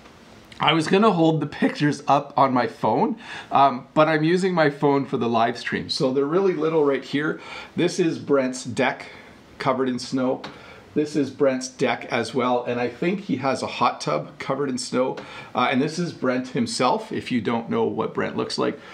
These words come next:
Uh, this is Brent outside this morning at his house in Maine, and you can see all of the snow. Sorry, I'm covering up <laughs> Brent's face. Sorry, Brent. Uh, you can see all of the snow on the ground. So yes, I use two monitors.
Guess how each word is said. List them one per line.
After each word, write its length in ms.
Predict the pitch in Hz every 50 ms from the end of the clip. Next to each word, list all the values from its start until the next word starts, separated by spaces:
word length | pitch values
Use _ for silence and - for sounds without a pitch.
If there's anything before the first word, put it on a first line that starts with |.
| - - -
Uh, 160 | - 98 101 107
this 180 | 131 135 -
is 140 | 160 151 123
Brent 340 | - 156 156 156 160 156 - -
outside 580 | 143 143 147 - - 156 143 143 143 135 120
this 180 | 131 131 - -
morning 380 | 143 135 135 135 135 135 127
at 220 | 123 - 120 123 -
his 200 | - 135 117 -
house 300 | - 123 120 117 - -
in 140 | 117 110 113
Maine, 340 | 113 117 123 120 120 - - - - - - -
and 100 | 110 113
you 60 | 113 113
can 160 | - - -
see 340 | - - - 139 127 127 123
all 380 | - - 110 107 110 117 -
of 180 | - 117 104 -
the 60 | 113
snow. 500 | - - - - 123 117 117 113 - -
Sorry, 280 | - - - 127 113 107
I'm 100 | 107 147
covering 400 | - - 160 151 131 147 127 127
up 160 | 120 - -
<laughs> 80 | - -
Brent's 260 | 185 143 123 - -
face. 300 | - - 113 - 117 -
Sorry, 280 | - - 139 113 110 107
Brent. 260 | - 107 104 107 - - - - - - - -
Uh, 200 | - 117 117 120
you 140 | - 127 135
can 100 | - 135
see 260 | 113 - - 151 151
all 220 | - 131 131 127 127
of 100 | 123 107
the 80 | 123
snow 420 | 127 - - - 131 117 117 113 107
on 200 | - 107 104 107
the 60 | 107
ground. 380 | 107 - 117 107 101 95 87 -
So 340 | - - 147 139 - - - -
yes, 400 | - 156 180 185 - - - -
I 140 | - - 139
use 340 | 143 143 160 170 170 165 -
two 160 | - - 175
monitors. 640 | 151 151 147 151 165 165 156 165 170 170 170 - -